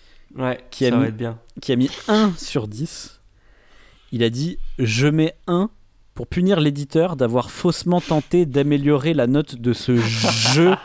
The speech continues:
Speaker 1: <laughs>
Speaker 2: Il a mis « jeu » entre guillemets, hein. La note de ce jeu médiocre.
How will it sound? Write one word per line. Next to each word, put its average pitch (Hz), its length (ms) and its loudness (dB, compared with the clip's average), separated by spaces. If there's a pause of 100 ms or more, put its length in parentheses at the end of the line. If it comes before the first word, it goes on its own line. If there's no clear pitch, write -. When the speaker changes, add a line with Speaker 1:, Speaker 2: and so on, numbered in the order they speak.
(240)
Speaker 1:
<laughs> 135 160 -8
Speaker 2:
Il 127 100 0
a 127 60 4
mis « 131 160 4
jeu » 127 360 2
entre - 280 -4
guillemets, 147 640 0 (440)
hein. 127 120 -10 (420)
La 127 140 4
note 147 320 2
de 147 100 2
ce 143 240 2
jeu 127 500 2 (240)
médiocre. 127 800 0